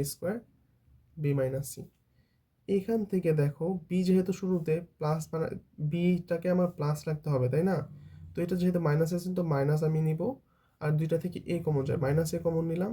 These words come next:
তাহলে কি থাকে? বি স্কয়ার মাইনাস সি স্কয়ার থাকে। আচ্ছা, তো এখন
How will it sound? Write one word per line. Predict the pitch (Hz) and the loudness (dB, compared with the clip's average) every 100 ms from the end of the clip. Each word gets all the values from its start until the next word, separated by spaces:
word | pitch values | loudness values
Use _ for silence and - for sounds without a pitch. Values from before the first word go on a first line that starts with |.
| 240 | -4
তাহলে | 170 165 | -6 -6
কি | 165 | -6
থাকে? | 156 147 135 | -2 -2 0
বি | 151 151 | 0 0
স্কয়ার | 151 160 165 | -2 -4 -4
মাইনাস | 165 202 285 - _ _ _ _ _ - | -2 -2 -4 -6 _ _ _ _ _ -12
সি | - 165 | -4 -2
স্কয়ার | - 147 131 123 | -2 -2 -2 -2
থাকে। | 151 - - - - - _ _ - | -8 -10 -18 -20 -20 -20 _ _ -2
আচ্ছা, | 123 123 123 - - - _ _ _ - | 0 0 -6 -10 -12 -14 _ _ _ 0
তো | 156 | 2
এখন | 151 156 180 | 2 0 -2